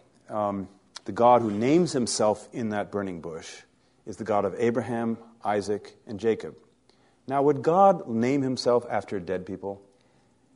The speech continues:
And they didn't have any answer. See how Jesus just kept them off balance. And I think the, the best thing about breakdancing and rap culture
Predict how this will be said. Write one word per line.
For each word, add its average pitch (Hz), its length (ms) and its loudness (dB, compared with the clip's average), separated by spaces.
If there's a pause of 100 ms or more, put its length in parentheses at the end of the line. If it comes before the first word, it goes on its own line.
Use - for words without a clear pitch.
(520)
And 104 140 -8
they 113 80 0
didn't 120 260 -2
have 120 120 -2
any 123 200 -2
answer. 143 340 -10 (440)
See 160 200 2
how 165 260 4
Jesus 170 360 0
just - 300 -4
kept 160 260 -8
them 170 140 -4
off 165 220 -4
balance. 151 500 -2 (600)
And - 80 0
I 185 80 10
think 269 340 6 (420)
the, 127 260 4 (360)
the 139 100 2
best 185 580 6
thing 143 440 0
about 123 480 4 (1040)
breakdancing 110 880 0 (680)
and 104 180 -4
rap 175 300 6
culture 87 460 -4